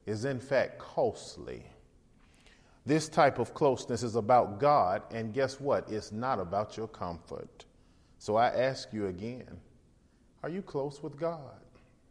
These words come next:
Some of us are near God's word,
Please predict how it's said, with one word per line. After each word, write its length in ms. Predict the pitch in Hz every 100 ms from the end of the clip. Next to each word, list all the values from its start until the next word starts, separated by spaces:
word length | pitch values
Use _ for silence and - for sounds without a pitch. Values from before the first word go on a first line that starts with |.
| _ _ _ _ _ _ - - - - -
Some 260 | - 220 226
of 120 | 143
us 180 | 139 135
are 220 | 127 113
near 640 | 110 131 160 180 123 107 - - 92
God's 520 | 127 117 101 - -
word, 680 | 98 147 127 78 71 57